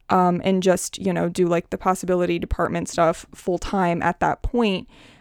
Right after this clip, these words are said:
Uh, and by the end of it, I was able to quit my job. And a lot of that was a lot of the real action that I took through, through the program, you know, in the fire element, which is about, like, risk-taking and creation.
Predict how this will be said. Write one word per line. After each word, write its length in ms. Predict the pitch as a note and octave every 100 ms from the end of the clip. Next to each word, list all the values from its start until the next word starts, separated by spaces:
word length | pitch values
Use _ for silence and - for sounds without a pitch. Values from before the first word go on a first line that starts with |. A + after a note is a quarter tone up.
| _ -
Uh, 240 | G3 G3 -
and 100 | G#3+
by 140 | A3
the 140 | A3+
end 100 | A3
of 100 | B3
it, 80 | A3
I 120 | G3+
was 260 | G3 G3+ G3+
able 260 | G3 F#3+ F#3
to 120 | -
quit 180 | - -
my 140 | F3
job. 380 | E3+ A#3 G3 -
And 100 | A3+
a 60 | G3+
lot 240 | G3+ G#3
of 140 | B3 G#3+
that 260 | G3 F#3+
was 420 | F#3+ F#3+ F#3 - - _ _ _ _ G3+
a 40 |
lot 200 | G3+ G#3+
of 80 | A#3
the 80 | G#3
real 380 | E3+ G3 G#3+ -
action 440 | F#3 - - G3
that 80 | F3+
I 100 | E3+
took 340 | - F#3 -
through, 600 | - F3+ F#3 F#3 F#3 F3+ - _ _ -
through 200 | G#3+ G#3
the 140 | F#3+
program, 640 | G#3 G3+ G#3 F#3+ D3+ E3+
you 120 | G3+ F#3+
know, 200 | F3+ F3+
in 80 |
the 80 | F#3
fire 360 | F#3 G#3 G3+ G3+
element, 480 | G#3 G#3 G#3+ G#3+ G#3+ - _ _ _ _ _ - -
which 180 | G#3
is 100 | G3
about, 220 | F#3 F#3 F3
like, 180 | F3+
risk-taking 680 | F#3 G#3 - - G#3 G#3 G#3
and 120 | F#3
creation. 640 | F3 F#3 F#3 G3 - G3